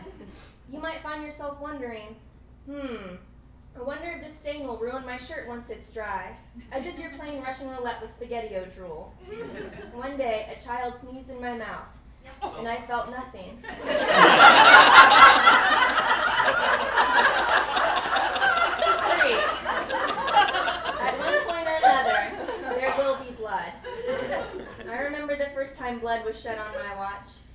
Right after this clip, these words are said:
and let me say, to this day, I've never been more terrified in my entire life. It was a very typical day at work. We'd just come in from the playground, and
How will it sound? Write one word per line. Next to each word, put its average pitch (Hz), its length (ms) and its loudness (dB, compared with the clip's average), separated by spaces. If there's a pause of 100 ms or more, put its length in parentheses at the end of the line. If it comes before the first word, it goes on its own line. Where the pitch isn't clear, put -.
and 247 100 -12
let 285 160 -8
me 277 200 -12
say, 226 300 -10
to 277 60 -18
this 302 240 -18
day, 269 280 -8
I've 233 140 -8
never 254 240 -6
been 262 180 -8
more 240 200 -10
terrified 226 560 -12
in 208 80 -16
my 196 160 -12
entire 214 480 -12
life. - 260 -14 (760)
It 285 100 -16
was 294 160 -12
a 311 60 -12
very 330 320 -8
typical 285 360 -12
day 240 160 -8
at 196 140 -10
work. - 260 -14 (380)
We'd 254 160 -18
just 349 240 -16
come 320 140 -16
in 294 160 -12
from 302 100 -16
the 302 80 -12
playground, 240 460 -10
and 208 80 -14